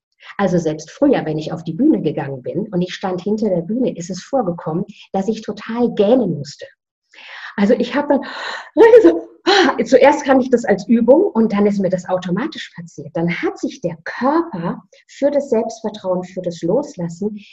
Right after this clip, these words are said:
ganz viel, und das kann ich auch als Übung gleich euch mal weitergeben, das könnt ihr machen vorher, dieses wirklich, ah, ah, gähnen, alles aufreißen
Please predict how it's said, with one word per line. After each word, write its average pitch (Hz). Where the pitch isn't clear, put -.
ganz 302
viel, 233
und 208
das 208
kann 196
ich 185
auch 175
als 165
Übung 220
gleich 180
euch 175
mal 151
weitergeben, 170
das 165
könnt 175
ihr 147
machen 208
vorher, 151
dieses 175
wirklich, 240
ah, 359
ah, 262
gähnen, 277
alles 320
aufreißen 208